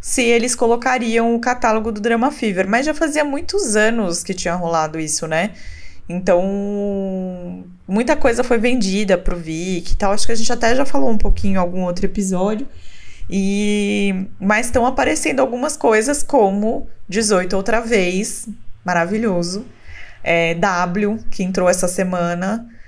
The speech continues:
É, A Última Missão do Anjo Amor. É, nossa, tem várias coisinhas entrando, assim, vale ficar de olho.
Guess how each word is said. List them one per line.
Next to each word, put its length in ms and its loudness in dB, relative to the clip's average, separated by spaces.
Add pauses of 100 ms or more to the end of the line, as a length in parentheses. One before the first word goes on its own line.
(260)
É, 960 -4 (400)
A 160 2
Última 260 -2
Missão 260 -2
do 120 0
Anjo 220 2
Amor. 680 2 (540)
É, 500 -2 (180)
nossa, 280 2
tem 300 -2
várias 460 0
coisinhas 500 0
entrando, 560 0
assim, 640 -2
vale 320 0
ficar 260 -4
de 200 -2
olho. 420 0